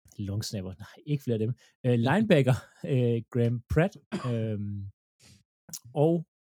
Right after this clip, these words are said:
øh, en safety, Nick Scott. Og så den helt store for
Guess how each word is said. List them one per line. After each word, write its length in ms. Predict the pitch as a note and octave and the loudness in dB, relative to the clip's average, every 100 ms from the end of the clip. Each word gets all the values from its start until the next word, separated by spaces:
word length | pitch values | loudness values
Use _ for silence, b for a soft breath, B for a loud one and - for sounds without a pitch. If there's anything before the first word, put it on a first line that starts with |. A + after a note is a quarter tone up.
| - | -8
øh, 320 | A#2 A2+ A2+ - | -6 -4 -6 -8
en 60 | B2 | -4
safety, 360 | - C3+ C3+ | 0 0 0
Nick 160 | A#2 G#2+ | -6 -6
Scott. 300 | - A#2+ - _ _ - | -8 -8 -10 _ _ -8
Og 60 | C#3+ | -4
så 80 | F#3+ | -2
den 80 | F#3 | -2
helt 400 | - - A#3 F#3 | -2 -2 -2 -2
store 380 | - C3+ C3 C3+ A#2+ - - | -2 -2 0 -2 -4 -14 -6
for 200 | A#2+ | -4